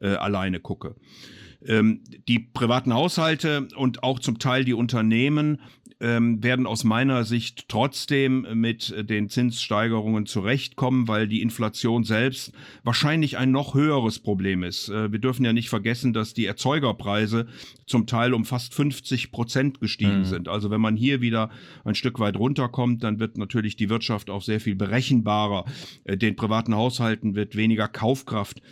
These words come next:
Speaker 1: entzogen. Die Inflation ist eben nicht nur ein, äh, ökonomisches Phänomen, sondern sie ist auch ein gesellschaftliches und vor allen Dingen soziales Problem. Und deswegen halte ich es für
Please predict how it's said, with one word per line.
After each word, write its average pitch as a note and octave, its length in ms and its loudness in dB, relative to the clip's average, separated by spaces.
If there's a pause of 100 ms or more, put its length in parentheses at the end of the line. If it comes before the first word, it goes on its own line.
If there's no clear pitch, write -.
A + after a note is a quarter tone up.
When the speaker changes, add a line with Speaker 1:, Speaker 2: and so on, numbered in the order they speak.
(220)
Speaker 1:
entzogen. F#2+ 640 -2
Die G#2 220 -2
Inflation B2 640 2
ist A#2+ 160 -2
eben A#2+ 260 4
nicht C#3+ 400 2
nur B2 460 4 (380)
ein, F#2+ 420 -4
äh, - 220 -10
ökonomisches C#3 840 2
Phänomen, C3 720 2
sondern A#2 340 2
sie G#2+ 140 0
ist A2+ 160 -2
auch G#2+ 260 -2
ein G#2 360 0 (200)
gesellschaftliches A2+ 880 0
und G2+ 120 -2
vor G#2+ 100 -2
allen A2 160 2
Dingen A2 140 4
soziales G#2+ 680 -2
Problem. G#2+ 760 2
Und F#2+ 180 -6
deswegen G#2+ 480 -2
halte G#2 300 -2
ich F#2+ 160 -4
es G2 100 -6
für G2+ 360 -2